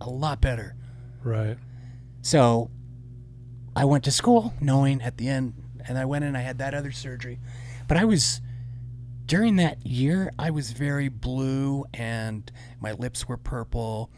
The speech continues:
Speaker 1: Uh, girls called me Purple Plum.
Speaker 2: Oh, really?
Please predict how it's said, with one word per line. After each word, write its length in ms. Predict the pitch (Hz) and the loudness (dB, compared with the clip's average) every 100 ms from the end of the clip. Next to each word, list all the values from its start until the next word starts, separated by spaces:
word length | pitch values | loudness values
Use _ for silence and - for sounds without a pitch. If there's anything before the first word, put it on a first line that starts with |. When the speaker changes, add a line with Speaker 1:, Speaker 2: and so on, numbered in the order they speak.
| - - - - | -20 -20 -20 -18
Speaker 1:
Uh, 100 | - | -14
girls 320 | 117 139 135 - | -6 -4 -2 -4
called 260 | 123 120 | -6 -4
me 120 | 113 | -4
Purple 340 | 117 127 123 117 | -4 -4 -4 -6
Plum. 480 | - 117 104 104 139 - - - | -6 -6 -4 -4 -6 -10 -12 -2
Speaker 2:
Oh, 140 | 135 | 0
really? 360 | 120 117 139 | 2 2 2